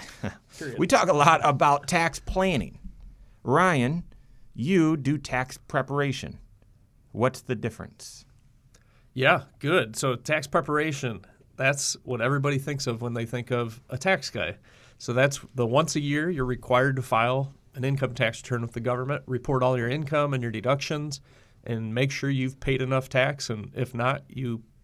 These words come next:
Speaker 2: pay additional tax.
Speaker 1: Mm-hmm.
Speaker 2: That's the tax preparation side of the tax man. Tax planning is optimizing your situation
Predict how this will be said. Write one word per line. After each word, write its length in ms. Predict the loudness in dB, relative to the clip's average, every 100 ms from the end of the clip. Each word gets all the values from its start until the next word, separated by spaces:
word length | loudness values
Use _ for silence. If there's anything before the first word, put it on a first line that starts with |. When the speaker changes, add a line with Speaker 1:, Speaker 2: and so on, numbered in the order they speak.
| _
Speaker 2:
pay 200 | -6 -4
additional 420 | -2 -4 -6 -6
tax. 460 | 0 0 0 -8 -16 -14
Speaker 1:
Mm-hmm. 300 | -14 -10 -10 -2
Speaker 2:
That's 260 | 0 0 -2
the 100 | -2
tax 320 | 0 -2 -4
preparation 760 | -4 -2 0 2 2 2 -4
side 380 | -4 -2 0 -2 -4
of 440 | -4 -4 -6 -14 -20 -20 _ _ _ -8
the 100 | 0
tax 300 | 2 2 0
man. 260 | -8 -10 -14 _ _ _ _ _
Tax 340 | 2 2 0 -10 _
planning 800 | -8 -4 -2 0 0 -2 -6 -10 _ -20 _ _ _
is 520 | 2 4 4 2 0 -8 _ _ _ _ 2
optimizing 720 | 2 2 4 6 6 2 0
your 120 | -2
situation 920 | -4 -6 -2 -2 0 -2 -4 -4 -6